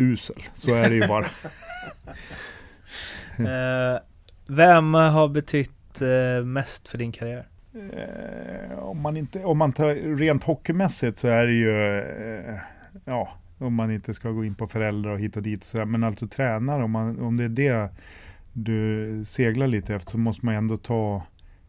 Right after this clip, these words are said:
Speaker 1: två och en halv, tre skulle jag vilja säga. Per-, Pelle och Kurre Mår-, eller, eh, Pelle Mårts och Kurre Lundmark, eh, heter de. Och de, de var ju i landslagen när jag fick det här lyftet egentligen då. Och,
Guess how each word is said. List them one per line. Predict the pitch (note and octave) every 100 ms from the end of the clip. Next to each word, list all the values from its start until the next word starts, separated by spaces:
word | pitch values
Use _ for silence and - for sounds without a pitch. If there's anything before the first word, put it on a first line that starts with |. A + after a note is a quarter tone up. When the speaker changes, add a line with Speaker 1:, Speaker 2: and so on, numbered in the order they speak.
| - - - - - _ - - - -
Speaker 1:
två | - B2+
och |
en | A2
halv, | G#2 A2+
tre | - D3 A2+ F2+
skulle | - G#2+
jag |
vilja | G#2 G#2
säga. | - - A2+
Per-, | C#3 C3+ B2+ -
Pelle | C#3+ C#3 C#3
och |
Kurre | - B2
Mår-, | A2+ C3 A#2 A2 -
eller, | C3 C3 A#2+ A2+
eh, | F#2 - - - - - - - - - _
Pelle | - C#3 C3+
Mårts | C#3 C3 A#2+ -
och | A2
Kurre | C3 A#2
Lundmark, | B2+ B2 C3 C#3 F#2 - - - - - - -
eh, | A#2
heter | A2+ G#2+ A2+ -
de. | G#2+ A2
Och | C3+
de, | B2 C#3 C3+ C3 B2+
de | C3+ D3
var | D3+ D3
ju | C#3 C3+
i | - C3+ B2 B2
landslagen | B2 A#2 G#2 - C#3+ C3+ A2+
när | G#2+
jag | A2 A2 G#2 F#2+ - - - -
fick | - D3+ C#3+ -
det | A2+
här | G2+
lyftet | G2 G#2+ B2 A#2+ - -
egentligen | A2 G2 F#2 F2+ G2+ G2+
då. | G#2
Och, | A2+ A#2 A2+ A2 G#2